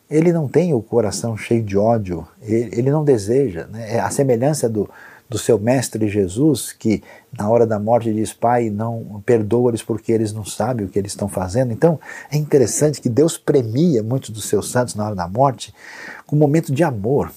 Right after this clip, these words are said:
de celebração, de perdão.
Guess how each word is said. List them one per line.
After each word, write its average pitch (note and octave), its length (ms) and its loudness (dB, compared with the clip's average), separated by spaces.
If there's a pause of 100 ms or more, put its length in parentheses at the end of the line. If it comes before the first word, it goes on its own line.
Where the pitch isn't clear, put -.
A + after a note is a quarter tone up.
(260)
de A#2 220 -2
celebração, B2 800 0 (120)
de G2 200 0
perdão. A2 720 0